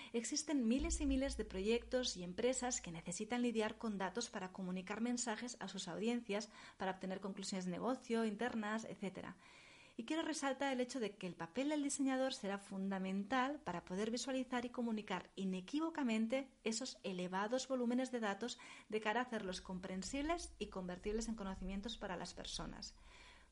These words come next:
Tener las habilidades que ya tengas de diseñador gráfico o web te será de gran utilidad,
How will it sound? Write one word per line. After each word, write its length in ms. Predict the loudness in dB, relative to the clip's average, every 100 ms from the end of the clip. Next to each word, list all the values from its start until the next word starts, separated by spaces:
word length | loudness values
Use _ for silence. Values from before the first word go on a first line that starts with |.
| -4
Tener 240 | 2 4 4
las 160 | 2
habilidades 500 | 0 0 0 0 -2
que 120 | -2
ya 120 | -2 0
tengas 240 | -2 -2
de 80 | -2
diseñador 460 | -2 -2 0 0
gráfico 480 | 0 -2 -2 -4 0
o 80 | 2
web 240 | 2 0
te 80 | -4
será 260 | -4 0 0
de 160 | 0
gran 240 | -2 -2 -2
utilidad, 480 | -2 -4 -2 -4